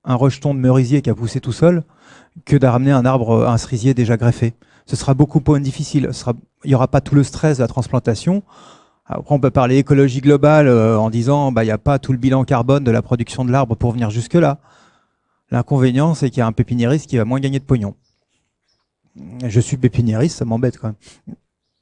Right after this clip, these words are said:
Mais c'est, c'est peut-être parce qu'il faut penser différemment. Peut-être qu'aussi les pépiniéristes vont redevenir des greffeurs. Et peut-être des greffeurs à domicile.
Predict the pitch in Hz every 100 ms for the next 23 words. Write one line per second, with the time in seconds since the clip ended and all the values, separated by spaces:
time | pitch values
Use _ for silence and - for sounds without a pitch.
0 | _ _ - 123 156 - 127 104 - -
1 | - - 139 156 185 180 147 - 135 147
2 | 135 127 156 139 - 127 139 131 - -
3 | - _ - - 170 - 135 - 170 120
4 | 127 120 117 143 151 127 104 151 147 127
5 | 147 135 123 131 - 117 107 _ _ _
6 | _ _ _ - 123 117 107 113 143 127
7 | 123 123 - 127 123 127 143 - 117